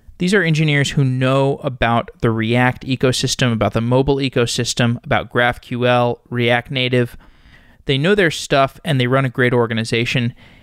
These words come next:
In my personal experience, G two I has linked me up with experienced engineers that can fit my budget, and the G two I staff are friendly and easy to work with. They know how product development works.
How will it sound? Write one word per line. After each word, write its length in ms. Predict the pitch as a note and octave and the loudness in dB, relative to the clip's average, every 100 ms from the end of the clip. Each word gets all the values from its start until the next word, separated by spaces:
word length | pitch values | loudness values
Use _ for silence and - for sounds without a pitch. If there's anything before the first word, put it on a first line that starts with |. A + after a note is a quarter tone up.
| - - _ | -20 -20 _
In 260 | C#3+ C3+ C3 | -2 -2 -2
my 180 | C#3 B2 | -2 -2
personal 560 | - - F#3+ - E3+ | -2 0 0 2 0
experience, 580 | C#3+ - C3+ B2 A#2+ A#2+ C3+ | 0 0 2 2 0 -4 -6
G 220 | C3 C3 | -4 -2
two 160 | - C#3 | 0 0
I 140 | B2 | 2
has 180 | A#2+ A2+ | 0 0
linked 300 | A#2 D#3 - | 0 0 0
me 120 | C3+ | -2
up 140 | B2+ | 0
with 100 | A#2+ | -2
experienced 720 | A2+ - - - D#3 E3 C#3 C3 | -2 -2 -4 0 2 2 0 -2
engineers 460 | B2 A#2+ A#2 A2+ | -2 0 2 0
that 140 | - - | -2 -4
can 100 | A2+ | -4
fit 300 | - F#3 D3 | -2 -4 0
my 140 | B2+ | -2
budget, 420 | A#2+ A#2 B2+ A#2 - _ _ - - - - | 0 -2 0 -6 -8 _ _ -20 -20 -20 -4
and 340 | C#3 C3+ C3+ - | 0 0 0 -2
the 80 | |
G 240 | C3+ E3 G#3+ | -2 0 0
two 160 | A3+ | 2
I 100 | F#3 | 2
staff 420 | D#3+ - D#3 C#3+ - | 2 0 0 0 0
are 120 | C3+ | -2
friendly 800 | - - - E3+ G3+ G3+ G3+ G3+ | -2 -10 -2 0 2 2 -2 -2
and 220 | D3+ C#3+ - | -2 -4 -2
easy 320 | E3 E3+ F3 | 2 2 2
to 120 | E3 | 2
work 280 | D3 D#3 F3+ | 2 2 2
with. 400 | C#3 F#2 - - - _ _ _ _ _ | -2 -2 -10 -20 -20 _ _ _ _ _
They 140 | D#3 | 0
know 400 | D3+ D3+ E3 F#3+ | 2 2 2 2
how 220 | D#3+ D#3 | 2 0
product 420 | D3 - C3 C#3 - | 0 0 0 0 -2
development 460 | B2+ B2+ C3+ B2 | 0 0 0 -2
works. 480 | B2 B2 A#2 - - | 2 2 0 -6 -10